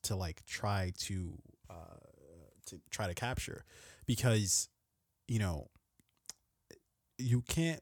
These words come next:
be in the middle of trying to scare me and then make a joke and then do that repeatedly.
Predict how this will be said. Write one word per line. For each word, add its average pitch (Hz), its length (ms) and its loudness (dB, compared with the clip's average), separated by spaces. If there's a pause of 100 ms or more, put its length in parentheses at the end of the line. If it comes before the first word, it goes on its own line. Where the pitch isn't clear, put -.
(100)
be 123 160 2
in 127 60 4
the 113 80 4
middle 110 340 4
of 92 100 -2
trying 110 440 0
to 107 120 -2
scare 104 320 0
me 139 200 0 (680)
and 117 120 4
then 107 240 4
make 104 180 2
a 104 60 0
joke 95 440 0 (180)
and 110 100 2
then 101 220 2
do 110 160 0
that 104 260 0
repeatedly. 90 680 -6